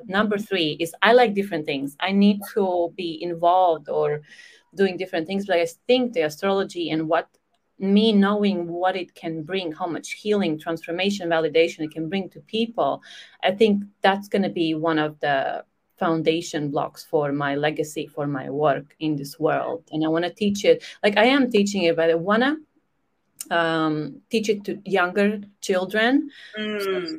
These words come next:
Speaker 1: there's so much magic in it, and magic is something that we often forget when we go into the school system, and, and in general, we forget magic, but magic is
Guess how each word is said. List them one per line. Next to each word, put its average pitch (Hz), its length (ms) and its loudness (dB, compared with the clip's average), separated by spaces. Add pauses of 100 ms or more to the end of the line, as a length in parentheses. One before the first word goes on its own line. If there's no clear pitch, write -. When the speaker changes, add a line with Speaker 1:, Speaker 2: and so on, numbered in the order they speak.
(180)
Speaker 1:
there's - 240 -8
so 254 140 4
much 262 260 0
magic 208 420 0
in 180 120 -4
it, 151 280 -2
and 180 240 -4
magic 202 360 0
is 202 100 -2
something 190 440 -4
that 165 260 2
we 180 140 -8
often 175 380 -2
forget 170 600 0
when 180 160 -8
we 170 80 -2
go 170 160 0
into 165 200 0
the 151 100 -4
school 165 300 0
system, 165 420 -6
and, 151 280 0
and 294 180 2
in 349 160 4
general, 160 360 6
we 151 80 0
forget 180 400 -2
magic, 160 400 -2
but 165 120 -12
magic 220 400 -2
is 156 140 -14